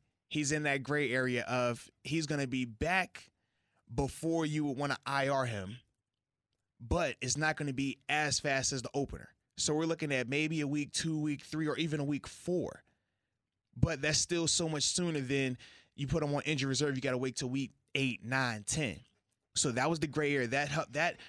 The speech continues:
played a role in that. And then also Anthony Chickillo. He missed the final two preseason games. We don't know what was going on with him, but that, those two injuries right there played a key role in them keeping those ten linebackers.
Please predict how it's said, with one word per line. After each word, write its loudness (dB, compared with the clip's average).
played 2
a 2
role 2
in 0
that. 0
And 0
then 0
also 2
Anthony -2
Chickillo. -4
He -6
missed 0
the -6
final 0
two -2
preseason -2
games. -2
We 0
don't 0
know 2
what 2
was 0
going -2
on 0
with 0
him, -4
but 2
that, 2
those 2
two 0
injuries 0
right 0
there 2
played 2
a 2
key 0
role 2
in 2
them 2
keeping -2
those 2
ten 0
linebackers. -2